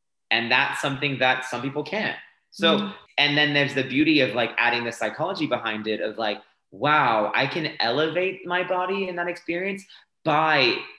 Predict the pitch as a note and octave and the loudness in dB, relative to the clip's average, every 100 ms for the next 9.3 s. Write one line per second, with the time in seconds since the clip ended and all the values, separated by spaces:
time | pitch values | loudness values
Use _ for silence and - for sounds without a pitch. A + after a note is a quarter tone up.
0 | _ _ B2+ C3 B2+ C3+ D#3+ D#3 C#3 A#2 | _ _ -6 -4 -2 2 2 2 -2 -4
1 | G#2 A#2 A2+ A2 - _ C3 C#3 C3+ - | -4 -4 -4 -8 -16 _ 0 2 2 -2
2 | B2+ A2+ A2 - - _ A2 A2 - C3 | -2 -2 -2 -12 -20 _ -8 -8 -4 -2
3 | A#2+ A2+ G2+ G2 G2 F#2+ A#2+ A#2 G#2+ G2+ | 0 -2 -4 -8 -10 -10 -6 -6 -6 -6
4 | D#2+ G#2 G2 - - _ - - C#3+ C#3+ | -4 -4 -6 -14 -20 _ -20 -6 -2 0
5 | C#3 A#2+ A2+ G#2+ - - C3 B2+ A2 G2+ | 0 -2 -2 -2 -4 0 2 4 2 0
6 | F#2+ - _ _ - C#3 C3+ B2+ G#2+ G#2 | -6 -12 _ _ -4 -2 -2 -4 -2 0
7 | C3+ E3 - A#2+ A2 G#2+ D3 F#3+ G3 A#2+ | 0 -2 -8 -8 -8 -4 -2 -4 -4 -2
8 | B2 - D3+ D3 B2+ D#3+ D#3+ C3 - - | -2 0 0 0 0 -2 -2 -4 -6 -6
9 | C#3+ D3 D#3 | -6 -2 0